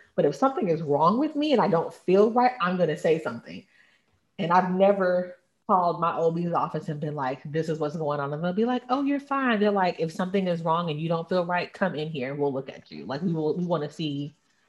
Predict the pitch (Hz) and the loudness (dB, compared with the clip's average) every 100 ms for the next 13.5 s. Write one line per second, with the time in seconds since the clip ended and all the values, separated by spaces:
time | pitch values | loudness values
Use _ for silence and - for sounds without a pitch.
0 | _ _ 151 143 - 151 147 143 127 123 | _ _ -2 -2 0 0 0 -2 -4 -4
1 | 139 156 170 151 - 170 165 165 160 156 | -6 -4 -2 -2 2 2 4 2 2 -2
2 | - 160 156 - 160 160 143 147 131 127 | 4 4 4 2 2 4 2 0 -6 -6
3 | 131 - 87 78 - _ _ _ _ _ | -8 -8 -12 -12 -16 _ _ _ _ _
4 | _ 185 170 165 147 143 - - 160 175 | _ -4 0 0 0 -2 -10 -10 0 4
5 | 185 185 165 143 139 - 156 143 - 123 | 4 2 2 2 0 -4 -6 -6 -6 -6
6 | 113 113 165 147 156 151 139 139 _ - | -4 -4 -6 -4 -4 -4 -8 -10 _ -20
7 | - - 175 131 113 131 156 143 139 185 | -12 -4 -2 -2 -4 -2 0 -2 -2 0
8 | 190 190 170 156 139 139 139 120 - 170 | 2 0 0 -4 -4 -4 -4 -6 -2 -2
9 | 151 120 123 - _ _ _ _ _ _ | -2 -4 -8 -10 _ _ _ _ _ _
10 | 175 143 135 - - 185 180 165 180 170 | -2 -2 -2 -6 0 2 2 0 0 0
11 | 214 233 185 175 160 151 _ 170 185 185 | 6 8 8 6 4 0 _ 0 0 4
12 | 208 147 175 185 165 180 175 160 139 143 | 4 4 2 2 4 4 4 2 2 4
13 | 202 220 392 392 | 6 6 4 0